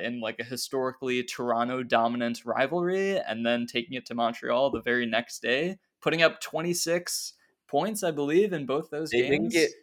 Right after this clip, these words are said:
Speaker 2: they didn't get broken in, uh, the game with
Speaker 1: <laughs>
Speaker 2: Montreal.
Speaker 1: Right, yeah, Montreal did not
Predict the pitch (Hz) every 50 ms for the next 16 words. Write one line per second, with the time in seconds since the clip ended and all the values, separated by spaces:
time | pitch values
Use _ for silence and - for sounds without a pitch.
0 | _ _ - 127 123 135 135 147 151 139 143 117 - - - 101 101 113 113 -
1 | 101 87 80 76 78 - _ _ _ _ _ - 98 90 87 87 87 85 85 87
2 | 85 82 82 82 87 87 - 185 - - - 226 220 - - - - 196 180 208
3 | 247 240 185 - - - 165 185 180 143 120 123 131 147 170 170 - 180 175 170
4 | 170 160 147 151 143 139 139 139 143 151 151 151 127 -